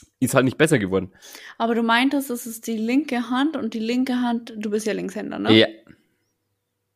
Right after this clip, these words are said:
Speaker 2: Naja, aber du hast ja schon was gemacht.
Speaker 1: Ja, aber nicht,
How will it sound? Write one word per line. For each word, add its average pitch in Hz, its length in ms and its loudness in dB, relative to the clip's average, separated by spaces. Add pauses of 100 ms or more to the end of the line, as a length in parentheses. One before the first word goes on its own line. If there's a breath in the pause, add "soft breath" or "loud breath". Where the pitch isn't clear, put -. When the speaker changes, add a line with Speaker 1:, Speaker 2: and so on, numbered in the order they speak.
Speaker 2:
Naja, 220 360 4
aber 214 220 0
du 233 160 -4
hast 226 160 -6
ja 220 80 2
schon 254 380 2
was - 480 -4
gemacht. 208 880 -6
Speaker 1:
Ja, 135 120 8
aber 151 140 10
nicht, 143 320 2